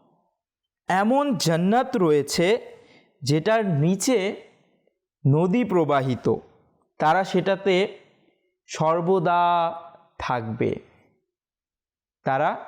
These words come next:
তার মধ্যে সর্বদা বসবাস করবে। মাদানী চ্যানেল দর্শক শ্রোতা,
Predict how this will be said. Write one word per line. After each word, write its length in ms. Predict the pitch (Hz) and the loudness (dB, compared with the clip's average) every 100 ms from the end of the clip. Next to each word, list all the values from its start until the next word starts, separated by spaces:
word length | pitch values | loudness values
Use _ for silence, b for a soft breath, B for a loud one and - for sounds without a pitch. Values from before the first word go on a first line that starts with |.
| - | -8
তার 180 | - 131 | -4 -2
মধ্যে 520 | 139 160 160 139 - - _ - | 0 -2 0 0 -2 -8 _ -10
সর্বদা 580 | - 127 120 143 202 - - - _ _ | -4 -2 0 0 -2 -4 -14 -20 _ _
বসবাস 560 | 123 147 151 147 117 - | -2 -2 0 -2 -2 -4
করবে। 360 | - - - - - _ _ _ _ _ _ _ _ _ _ - | -6 -6 -6 -10 -16 _ _ _ _ _ _ _ _ _ _ -2
মাদানী 260 | 139 160 | 0 0
চ্যানেল 260 | 175 185 180 | 0 0 0
দর্শক 340 | 160 160 180 | -2 -2 -6
শ্রোতা, 520 | - 185 170 143 - | -2 -2 -2 -4 -6